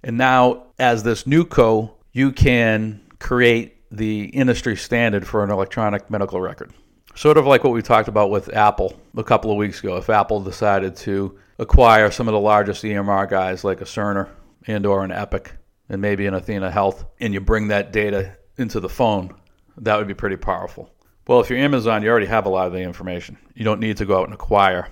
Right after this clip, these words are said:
a Cerner or an Epic. You have the data.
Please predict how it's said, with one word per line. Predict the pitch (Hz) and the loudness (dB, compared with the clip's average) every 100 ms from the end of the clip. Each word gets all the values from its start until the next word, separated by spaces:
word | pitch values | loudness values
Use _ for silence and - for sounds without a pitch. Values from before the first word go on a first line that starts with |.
| - | -10
a | 123 | -10
Cerner | - 117 104 98 | -6 -4 -4 -4
or | 98 90 | -4 -4
an | |
Epic. | 95 90 - - _ _ _ _ | -4 -6 -8 -10 _ _ _ _
You | 123 | -2
have | 135 143 127 117 | 4 4 4 -2
the | |
data. | 107 113 101 80 | 2 2 2 -2